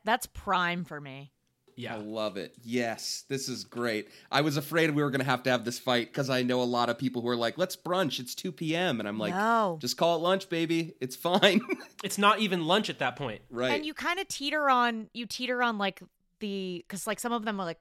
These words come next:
Speaker 1: they're like, "Okay, last one most support at two or three or whatever." So if you're starting brunch at, like, one or two, I get, I get nervous. I'm like, "We gotta maximize this."
Speaker 3: Right. The, like, late afternoon is a,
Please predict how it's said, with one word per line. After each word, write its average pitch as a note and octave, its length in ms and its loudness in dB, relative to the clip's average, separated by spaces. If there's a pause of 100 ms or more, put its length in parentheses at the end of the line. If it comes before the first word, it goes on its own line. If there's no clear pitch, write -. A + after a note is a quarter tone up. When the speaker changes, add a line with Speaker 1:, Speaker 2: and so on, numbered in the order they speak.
(120)
Speaker 1:
they're F3+ 100 -4
like, F3 160 -4
"Okay, A3 200 -6
last F3+ 280 0
one F#3+ 80 -6
most F3+ 160 -4
support E3+ 300 -6
at - 80 -14
two F#3+ 220 -6
or E3+ 60 -4
three F3+ 280 -6
or D#3+ 80 -4
whatever." E3 340 -4
So F3 120 -10
if D#3+ 100 -14
you're F3 100 -10
starting A3+ 320 -6
brunch F#3 220 -6
at, D#3+ 80 -8
like, D#3+ 160 -8
one F3 180 -6
or D#3+ 80 -6
two, F#3 200 -6
I E3 100 0
get, - 280 -10
I G3 80 -12
get E3 120 -12
nervous. D3+ 540 -10 (260)
I'm F3 60 -14
like, E3 120 -12
"We G3 60 -18
gotta A3 160 -6
maximize F#3 560 -10
this." - 220 -16
Speaker 3:
Right. A#2 240 -2 (280)
The, B2+ 140 -2
like, A#2+ 300 -2
late D#3+ 380 -2
afternoon G#2+ 960 -2 (360)
is A2+ 200 -6
a, G2+ 300 -4